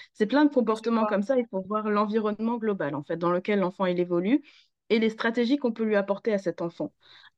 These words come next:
Speaker 1: Moi, je dis toujours, les stratégies qu'on a apportées aux enfants, c'est pour que, justement, ils apprennent au fur et à mesure à réguler leurs émotions. Chose que nous, on n'a pas appris,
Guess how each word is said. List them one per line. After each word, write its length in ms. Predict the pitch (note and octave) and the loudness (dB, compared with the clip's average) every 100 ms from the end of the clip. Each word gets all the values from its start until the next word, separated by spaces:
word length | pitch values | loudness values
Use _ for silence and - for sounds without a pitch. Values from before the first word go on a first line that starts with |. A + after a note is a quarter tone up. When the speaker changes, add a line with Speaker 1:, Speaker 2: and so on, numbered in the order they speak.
| _ - | _ 0
Speaker 1:
Moi, 140 | G#3+ | 2
je 60 | A3+ | 2
dis 80 | G#3 | 2
toujours, 240 | A#3 C#4+ | 4 4
les 100 | A#3 | 4
stratégies 460 | A3+ G3 G3+ G3+ A3+ | 0 0 0 -2 -4
qu'on 180 | G3 | -2
a 160 | F#3 F3 | 0 0
apportées 580 | E3+ F3+ - - - - _ _ _ _ | 0 -4 -4 -2 -2 -6 _ _ _ _
aux 180 | G3 F#3 | 0 2
enfants, 260 | F3+ B3+ C#4 | 0 2 0
c'est 140 | B3+ | 0
pour 180 | G#3 G3 | -6 -2
que, 100 | G3 | -2
justement, 380 | G3 G3+ G3+ A3+ | -2 -4 -2 0
ils 180 | G3 | 0
apprennent 440 | D#3+ F3 - B3+ A#3+ | 0 -4 -2 2 2
au 40 | |
fur 200 | G3+ F#3 | 0 -4
et 40 | F3 | -2
à 40 | |
mesure 320 | F3+ G3 A#3+ | -2 0 0
à 60 | F#3 | -2
réguler 480 | F#3+ G#3+ G3+ A3 A#3+ | -2 -2 0 0 2
leurs 240 | G3+ F#3 F#3+ | 2 -2 -4
émotions. 420 | G3 F#3 - - _ - - - | -4 -4 -8 -12 _ -20 -20 -6
Chose 240 | - A#3+ | -2 0
que 80 | - | 4
nous, 180 | G3 F#3 - | 4 2 0
on 100 | A3 | 0
n'a 120 | D#3+ | 0
pas 160 | D3 | 0
appris, 320 | C#3 - C#4+ | -2 0 -2